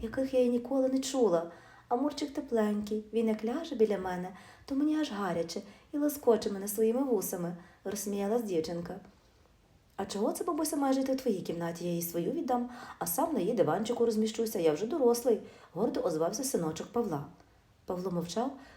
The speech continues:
бо ще не знав, якою буде реакція дружини. Та на диво Настя була налаштована позитивно, лише спитала у свекрухи, як їй буде краще. "Бабусенько, ходи в мою кімнату, ти мені ще не всі казки розповіла",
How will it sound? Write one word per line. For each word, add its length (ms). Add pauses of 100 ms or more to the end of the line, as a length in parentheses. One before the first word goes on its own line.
бо 140
ще 180
не 120
знав, 260 (140)
якою 380
буде 320
реакція 400
дружини. 480 (340)
Та 100
на 120
диво 300
Настя 320
була 160
налаштована 520
позитивно, 600 (420)
лише 220
спитала 440
у 80
свекрухи, 600
як 220
їй 140
буде 180
краще. 440 (760)
"Бабусенько, 600
ходи 220
в 40
мою 220
кімнату, 440 (340)
ти 100
мені 200
ще 140
не 100
всі 160
казки 340
розповіла", 580